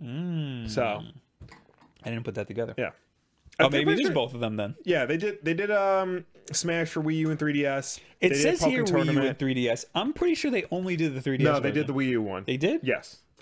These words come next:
Speaker 1: All of it?
Speaker 2: Yeah.
Speaker 1: But they had, uh, Sakurai on it.
Speaker 2: Yeah, he worked on it.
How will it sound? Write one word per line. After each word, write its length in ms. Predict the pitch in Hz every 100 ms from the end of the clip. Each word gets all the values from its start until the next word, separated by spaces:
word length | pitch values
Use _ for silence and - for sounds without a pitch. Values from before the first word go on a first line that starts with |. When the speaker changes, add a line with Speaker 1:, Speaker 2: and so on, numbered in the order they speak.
| _ -
Speaker 1:
All 240 | 156 311
of 60 | 370
it? 160 | - _ -
Speaker 2:
Yeah. 180 | 127 - _ _ _ _ _ _ _ _ _ _ _ -
Speaker 1:
But 140 | -
they 80 | 220
had, 220 | 233 233
uh, 180 | 214 208
Sakurai 500 | - 320 311 139 107
on 120 | 101
it. 40 | 196
Speaker 2:
Yeah, 120 | 220
he 80 | 170
worked 240 | 175 196 147
on 160 | 104
it. 120 | 80